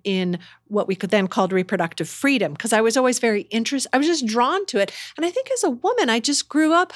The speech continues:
I'm from Indiana. I didn't grow up in a particularly radical <laughs> environment. Um, but I think as a woman, it was always just very clear to me that if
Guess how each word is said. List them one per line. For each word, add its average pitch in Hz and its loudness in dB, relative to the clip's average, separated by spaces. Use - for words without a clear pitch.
I'm 349 2
from 427 0
Indiana. 190 0
I 339 -2
didn't 277 -2
grow 240 2
up 220 0
in 214 -4
a 190 0
particularly - -2
radical 175 0
<laughs> 190 4
environment. 214 2
Um, 247 4
but 320 6
I 339 6
think 349 0
as 349 4
a 320 2
woman, 359 2
it 220 2
was 262 2
always 285 4
just 269 -2
very 247 4
clear 330 0
to 330 -2
me 214 4
that 202 2
if 214 0